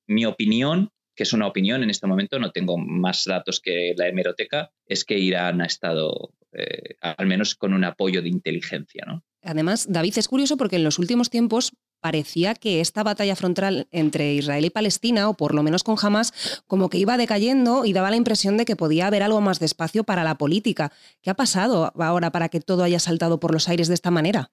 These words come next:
Speaker 1: Espacio para la política no ha habido nunca. Es decir, lo que ha habido es un status quo defendido por Netanyahu, que pasaba por sí decir públicamente, como llegó a decir, que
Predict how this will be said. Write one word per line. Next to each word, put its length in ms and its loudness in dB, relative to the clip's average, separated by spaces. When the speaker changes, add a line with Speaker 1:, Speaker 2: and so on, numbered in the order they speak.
Speaker 1:
Espacio 360 -2
para 180 0
la 140 0
política 380 -2
no 80 2
ha 40 0
habido 220 2
nunca. 360 -6
Es 120 -2
decir, 400 -2
lo 200 -2
que 80 -2
ha 20 0
habido 300 0
es 420 -2
un 160 0
status 460 -2
quo 380 0
defendido 640 0
por 340 0
Netanyahu, 640 -2
que 120 -4
pasaba 360 0
por 200 0
sí 440 0
decir 440 -4
públicamente, 580 -2
como 200 -4
llegó 200 -6
a 60 0
decir, 360 -6
que 200 -10